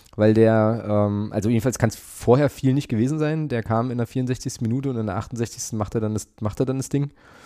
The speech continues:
Ähm, und ja, klar, also hast du schon recht, das kann man, glaub ich, von einem Zweitligastürmer durchaus erwarten, dass er den so, so machen kann. Aber, ähm, er macht den auch einfach,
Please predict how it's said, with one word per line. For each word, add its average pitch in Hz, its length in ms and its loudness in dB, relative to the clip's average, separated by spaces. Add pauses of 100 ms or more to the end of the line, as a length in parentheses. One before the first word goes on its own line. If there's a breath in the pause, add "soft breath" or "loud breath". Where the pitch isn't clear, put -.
(480 loud breath)
Ähm, 104 420 4
und 110 160 -2
ja, 98 200 6
klar, 110 320 4
also 101 160 0
hast 107 160 2
du - 20 -14
schon 110 140 -2
recht, 117 240 -2
das 101 80 -10
kann 110 100 -4
man, 110 120 -2
glaub 104 140 -2
ich, 107 100 -10
von 101 140 -4
einem 101 160 -4
Zweitligastürmer 110 680 0
durchaus 104 240 0
erwarten, 101 340 0
dass 104 120 2
er 107 60 2
den 101 160 0
so, 101 300 0
so 107 140 2
machen 107 240 2
kann. 143 360 2
Aber, 107 560 6
ähm, 104 420 4 (1300 soft breath)
er 127 220 -2
macht 117 200 4
den 151 80 6
auch 104 100 4
einfach, 101 400 -2